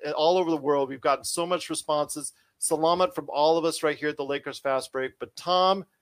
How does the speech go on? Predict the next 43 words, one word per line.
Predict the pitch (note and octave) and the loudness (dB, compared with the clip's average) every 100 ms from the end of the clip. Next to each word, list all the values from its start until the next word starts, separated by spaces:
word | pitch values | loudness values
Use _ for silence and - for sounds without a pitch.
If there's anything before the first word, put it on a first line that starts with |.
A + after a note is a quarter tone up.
| _ _ _ _ | _ _ _ _
it's | B2+ - | -16 -12
been | - C3 | -10 -6
so | - F3 G#3 | 0 4 4
awesome | F#3+ F#3+ F#3+ F#3+ F#3+ F#3+ _ | 6 4 4 0 -4 -10 _
talking | D#3+ E3+ F3 F3 | -2 -2 -2 -6
to | |
you | F3 | -8
for | E3 C#3+ A#2 | -8 -12 -12
two | - G#3+ A#3+ | -10 -2 4
hours. | F#3+ E3+ E3 - _ _ _ _ _ | 6 6 4 -2 _ _ _ _ _
I, | - G3 F#3 | -2 0 2
you | |
know, | G3 | 2
I've | A3 | 2
talked | A3 D4 D#4+ | 4 2 0
to | |
Tom | D4+ C4 C4+ | 0 4 4
for | C4+ | 4
an | A3+ | 2
hour. | B3 C4 F#3+ | 6 6 6
I'm | G3 A3 | 4 2
not | C#4+ D4 | 0 0
sure | D4+ B3 | 2 4
I | A#3+ | 6
always | B3 A3 | 6 4
like | A3 A#3+ D4+ E4+ | 2 2 2 0
it, | F4+ - _ _ | -4 -6 _ _
but | A#3 | -4
again, | A#3+ C4 B3 - | -4 -2 -2 -2
today | A3+ A#3+ A#3 | -2 2 4
it's | G3+ | 2
been | - G3 E3+ | -2 -6 -2
good | G3+ G3 | -4 -4
for | F#3 | 0
us. | F#3 F3+ F3+ | 2 2 0
Our | D#3 | -2
banter | F#3+ G#3 G#3 | -2 -2 -4
back | F#3 F#3+ F#3 | 0 0 0
and | F3+ | -4
forth | - F#3+ F#3 | -2 -4 -2
has | F3+ | -6
been | D#3 E3+ D3+ | -6 -8 -4
great. | E3+ F3 E3+ | -2 0 -2